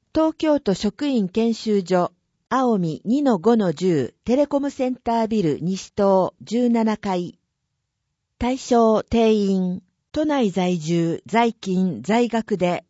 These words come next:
前回接種から三ヶ月以上経過している、三回目から五回目接種の十二歳以上の方、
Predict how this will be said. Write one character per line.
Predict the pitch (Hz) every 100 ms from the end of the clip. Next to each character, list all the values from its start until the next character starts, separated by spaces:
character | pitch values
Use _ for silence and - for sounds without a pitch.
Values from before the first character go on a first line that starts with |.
| 156
前 | 262 330
回 | 285 214
接 | 185 185 165
種 | - 175
か | 180
ら | 165 170
三 | - 285 311
ヶ | 302
月 | 302 302 285
以 | 277
上 | 220 180 165
経 | 185 185
過 | 180 165
し | -
て | 165
い | 156
る、 | 147 147 - _ _
三 | - 311 311
回 | 294 277
目 | 254 247
か | 196
ら | 160 135
五 | 190 202
回 | 294 294
目 | 277 277
接 | 269
種 | 254 - 185
の | 170
十 | 143 208 302
二 | 302
歳 | 269 269 262 254
以 | 254
上 | 208 180
の | 165
方、 | 151 139 - 123